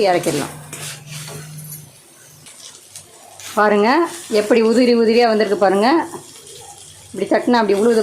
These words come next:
பாருங்க. இந்த மாதிரி இருக்கும்போது இது நல்லா வெந்துடுச்சுன்னு அர்த்தம். தண்ணியெல்லாம் நல்லா ட்ரை ஆயிடுச்சு. இப்போ நம்ம இதுல தேங்காய் போட்டு இறக்க வேண்டியது தான். முருங்கைக்கீரை அஞ்சு நிமிஷத்துல வெந்துடும். நம்ம அதுக்கு மேல வே-, வேக வச்சோம்னா அதோட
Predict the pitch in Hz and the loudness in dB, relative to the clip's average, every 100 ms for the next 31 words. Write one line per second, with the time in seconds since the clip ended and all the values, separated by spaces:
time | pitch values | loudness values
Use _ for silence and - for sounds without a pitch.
0 | 185 175 175 202 226 220 233 240 208 202 | 2 2 2 2 2 2 2 2 2 0
1 | 196 226 294 233 190 190 214 233 190 214 | 2 2 2 2 2 2 2 2 2 2
2 | 240 190 214 196 - 220 311 - - - | 0 0 0 0 0 0 0 -2 -12 -18
3 | - - - 220 240 233 202 262 220 208 | -20 -20 -4 0 2 2 2 2 2 2
4 | 240 233 294 214 208 190 160 214 285 320 | 2 0 0 2 2 0 -2 0 0 0
5 | - - - - - - - - 247 277 | -6 -18 -20 -20 -20 -20 -12 -12 -2 0
6 | 233 214 226 214 247 226 220 208 190 185 | 2 2 2 2 2 0 2 2 0 2
7 | 226 202 208 196 175 165 151 170 - - | 2 2 0 0 2 2 0 -4 -6 -14
8 | - - - - - - - 214 233 233 | -18 -20 -20 -18 -18 -20 -8 -2 2 2
9 | 294 277 233 349 359 - 233 240 240 220 | 2 2 2 2 -2 0 0 2 2 2
10 | 220 214 233 220 208 214 208 302 320 - | 0 0 2 0 0 0 0 -2 -4 -16
11 | - - - - - - - 240 220 220 | -20 -20 -20 -20 -20 -20 -14 -6 0 0
12 | 214 240 220 240 247 240 220 208 214 226 | 0 0 0 2 2 2 0 0 -2 0
13 | 220 226 220 - 202 277 262 208 | 0 0 -2 0 0 2 2 2